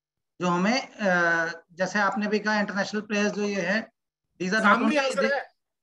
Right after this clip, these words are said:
Speaker 1: जी।
Speaker 2: सामने ही answer है।
Speaker 1: जी, मैं वही तो भी आपको कह रहा हूं, इंटरनेशनल players भी
Speaker 2: मैं
Speaker 1: हैं
Speaker 2: दिल-,
Speaker 1: जो
Speaker 2: मैं, मैं दिलीप जी को
Speaker 1: फंड्स
Speaker 2: कह रहा था,
Speaker 1: provide
Speaker 2: सामने
Speaker 1: करते
Speaker 2: आंसर
Speaker 1: हैं।
Speaker 2: है।
Speaker 1: जी।
Speaker 2: आप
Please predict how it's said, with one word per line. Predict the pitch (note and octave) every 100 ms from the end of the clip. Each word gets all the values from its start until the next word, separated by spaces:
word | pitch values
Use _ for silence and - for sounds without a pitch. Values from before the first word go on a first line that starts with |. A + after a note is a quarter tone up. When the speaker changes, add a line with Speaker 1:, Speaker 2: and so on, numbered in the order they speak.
| _ _ _ _ -
Speaker 1:
जी। | F#3 G3+ - _ _ -
Speaker 2:
सामने | G#3 B3 C4+
ही |
answer | D4 C4 A#3+ B3
है। | D3+ - _ _ _ _ _ _ -
Speaker 1:
जी, | G#3+ A#3+
मैं | F3+ F#3+
वही | E3 F#3
तो | G#3 G#3
भी | G#3+
आपको | -
कह | G3+
रहा | A#3
हूं, | G#3+
इंटरनेशनल | - G3 - A3
players | G#3+ G3+ G#3
भी | G#3
Speaker 2:
मैं | G3
Speaker 1:
हैं | G#3+
Speaker 2:
दिल-, | G#3+ G#3
Speaker 1:
जो |
Speaker 2:
मैं, | G3+ B3+ C4
मैं | B3 A#3
दिलीप | B3+
जी | A3
को | G#3+
Speaker 1:
फंड्स | A#3
Speaker 2:
कह |
रहा | G#3
था, | C4+
Speaker 1:
provide | G3 G3+ G#3+
Speaker 2:
सामने | G#3 B3+
Speaker 1:
करते |
Speaker 2:
आंसर | G#3+ D#3
Speaker 1:
हैं। | C#3
Speaker 2:
है। | D3 _ _ _ _
Speaker 1:
जी। | - D3+ A2 _ - D3+
Speaker 2:
आप | F#3+ A#3 C4